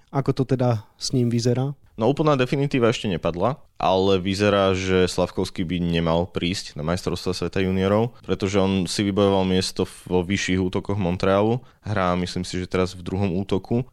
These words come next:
Speaker 2: a hoci nedostáva až tak veľa príležitostí v tretej tretine v tých posledných zápasoch, čo som si všimol, tak má aj presilovkové minúty a hrá teda vyššie útoky.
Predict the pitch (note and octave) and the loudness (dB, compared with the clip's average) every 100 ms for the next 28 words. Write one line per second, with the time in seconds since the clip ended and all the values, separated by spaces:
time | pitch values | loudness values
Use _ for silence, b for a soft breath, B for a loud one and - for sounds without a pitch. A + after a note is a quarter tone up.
0 | - G2 G2+ - G2+ G2 - F#2+ F#2 G2 | -6 -2 -2 0 0 0 0 0 2 0
1 | - - G2 F#2 F#2 F2+ F#2 G2 - - | -4 -4 0 0 0 0 0 -2 -8 -10
2 | F2 - F2 F#2 F2 E2+ - G2 G2+ - | -10 -8 -6 -4 -4 -4 -4 -2 -2 -4
3 | F#2 - F2 - F#2 F#2+ F2 F#2+ F#2+ - | -10 -6 -4 -2 -2 0 0 -2 -6 -10
4 | - G#2+ F#2+ G#2 A2 A2 A2 - D#2+ - | -6 -6 -6 -4 0 2 2 -2 -4 -6
5 | - - F2 F2 F2 - E2+ - F#2+ F#2 | -20 -4 0 2 2 0 -4 2 0 2
6 | G2 F#2+ F#2+ F#2+ F#2 F#2 E2 B1 D2 C#2+ | 0 0 0 -2 -2 0 0 2 0 0
7 | - G2 F2+ - F#2 F2 - F2+ E2+ F#2 | -6 -4 -2 0 0 0 -2 -2 -2 -4
8 | - G#2+ A#2+ | -4 -4 -4